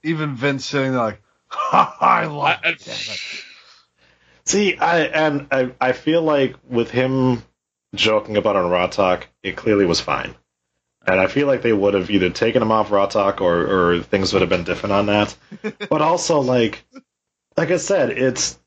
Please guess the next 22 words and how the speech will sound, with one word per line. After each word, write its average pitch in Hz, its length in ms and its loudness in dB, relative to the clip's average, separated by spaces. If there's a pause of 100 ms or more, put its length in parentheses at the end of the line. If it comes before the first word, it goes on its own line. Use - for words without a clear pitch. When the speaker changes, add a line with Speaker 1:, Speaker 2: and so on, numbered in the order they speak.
(120)
Speaker 3:
<clears throat> 202 320 2
he's 151 240 0
not 160 140 2
a 151 40 2
serious 143 420 0
character. 127 600 0
So 110 400 2
him 127 300 -2
just 143 280 0
fucking 139 360 0
Speaker 2:
Right. - 240 -14
Speaker 3:
bailing 123 460 2
on 131 160 2
a 131 60 4
thing 135 340 0
and, 131 220 2
like, 127 300 0 (1400)
it, - 160 -4 (200)
it, 113 180 -16 (220)
just - 340 -2
judging 135 540 2
from 113 560 -2